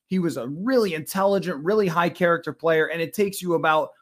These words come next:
four seconds to figure out when talking to Jaren Hall, as we were today, that he is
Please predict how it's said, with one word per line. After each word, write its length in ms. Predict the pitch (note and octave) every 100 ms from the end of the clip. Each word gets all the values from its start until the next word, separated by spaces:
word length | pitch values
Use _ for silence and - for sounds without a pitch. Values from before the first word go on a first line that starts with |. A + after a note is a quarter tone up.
| _
four 420 | - - A#3 A#3+
seconds 580 | A3+ G#3+ F#3+ D3 G#2+ -
to 100 | C#3+
figure 400 | - F#3+ D3+ E3
out 280 | F3+ D#3 - _ _
when 200 | D3+ C#3+
talking 420 | F#3 G3+ G3+ E3+
to 80 | C#3+
Jaren 340 | C#3+ D#3+ D3
Hall, 280 | C3+ E3+ D#3
as 140 | C3
we 80 | C#3
were 200 | C3+ C#3
today, 540 | C3+ E3 A#3+ G3+ B2+ - _ _
that 180 | E3 D#3+
he 240 | F3+ F3+
is 300 | F#3+ D3+ -